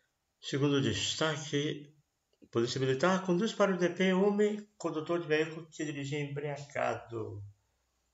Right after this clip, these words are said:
É, tá aí a matéria, você confere. No nosso terceiro destaque, uma cena que não se repete. Pai e filho tocando juntos. É o Xavier e o Jarderson, né? Essa cena não se repete porque o Xavier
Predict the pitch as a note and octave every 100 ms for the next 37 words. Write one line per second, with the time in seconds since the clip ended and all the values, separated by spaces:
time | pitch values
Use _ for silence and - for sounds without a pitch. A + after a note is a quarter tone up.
0 | _ _ _ _ - A#2 A#2 A#2 A#2 A#2
1 | A#2+ G#2 - C3+ C3+ C3+ - - G#2 -
2 | D3 D3+ C#3+ C#3 C#3+ _ _ _ _ _
3 | _ _ _ _ _ - C3 C3 - B2+
4 | - C3 A#2 A#2 A2+ - C3+ C3+ - C3
5 | B2+ B2 - A#3+ A3+ G3 F#3+ F3+ E3+ D3
6 | B2+ A#2 - _ - D#3 D#3+ C#3 C#3 D3
7 | D3 - B2 C#3+ B2+ B2 B2 A#2 - -
8 | _ _ _ _ _ _ _ - A#2+ A#2
9 | C3 A#2+ A2+ B2+ C3+ C#3+ B2+ G2 B2+ A#2+
10 | G2 F#2+ G#2 G2+ - - - _ _ _
11 | _ _ - A#2+ - B2+ C3 B2+ C3 C3
12 | B2+ C3+ C3+ C3+ D#3 D#3 - C#3+ A#2 A#2+
13 | C#3+ D#3